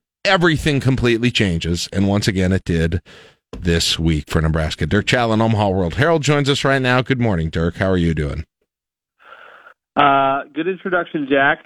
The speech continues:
Speaker 2: I think we're gonna look back on this past six weeks, um, and be like, "Remember when we thought that that was gonna actually work for a while?"
Speaker 1: Yeah.
Speaker 2: Uh, we were, we were sort of caught up in our own little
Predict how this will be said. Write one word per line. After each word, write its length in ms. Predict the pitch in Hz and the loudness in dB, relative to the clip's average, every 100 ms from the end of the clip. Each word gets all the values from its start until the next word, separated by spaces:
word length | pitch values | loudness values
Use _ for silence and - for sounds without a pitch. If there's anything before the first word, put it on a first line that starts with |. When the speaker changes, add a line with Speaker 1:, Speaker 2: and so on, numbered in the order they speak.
| - | -8
Speaker 2:
I 80 | 139 | -6
think 260 | 139 170 170 | -2 -4 -2
we're 160 | 147 | 0
gonna 180 | 151 131 | 0 2
look 160 | 143 - | 0 0
back 300 | 123 117 - | 2 2 0
on 160 | 120 | -4
this 120 | 117 110 - | -2 -6 -6
past 320 | 139 123 123 - _ _ | 0 2 0 -4 _ _
six 140 | 135 - - | -4 -2 2
weeks, 360 | 117 123 - - _ - | 4 4 0 -18 _ -4
um, 600 | 110 107 101 98 95 98 _ _ _ - _ _ | 0 2 2 2 0 -4 _ _ _ -12 _ _
and 160 | 110 110 | -2 2
be 100 | 110 | 4
like, 300 | 101 95 98 - - - | 4 2 0 -6 -12 -4
"Remember 320 | 117 190 330 | 0 2 2
when 160 | 330 | 2
we 140 | 214 175 | 2 0
thought 260 | 147 147 - | 0 -2 -2
that 140 | 156 | -4
that 160 | 120 123 | -4 -4
was 140 | 131 - | -6 -4
gonna 160 | 117 113 | -2 0
actually 400 | 113 - 120 90 | 0 -2 -4 0
work 240 | 98 - - | -2 -4 -2
for 100 | 175 | 0
a 80 | |
while?" 340 | 165 170 180 185 _ _ _ - | 2 0 -2 -6 _ _ _ -8
Speaker 1:
Yeah. 320 | 87 95 90 - - | -2 -2 -2 -8 -4
Speaker 2:
Uh, 440 | 98 95 92 95 - _ | 0 0 2 0 -2 _
we 140 | 120 | 2
were, 280 | 120 110 104 | 4 2 0
we 140 | 104 113 | 0 0
were 160 | 110 - | 0 0
sort 120 | 135 | -2
of 80 | 110 | -2
caught 260 | - 131 120 | 0 0 2
up 140 | 113 | 0
in 80 | 107 | -2
our 140 | 101 | -2
own 100 | 101 | 0
little 200 | 104 95 | 0 -2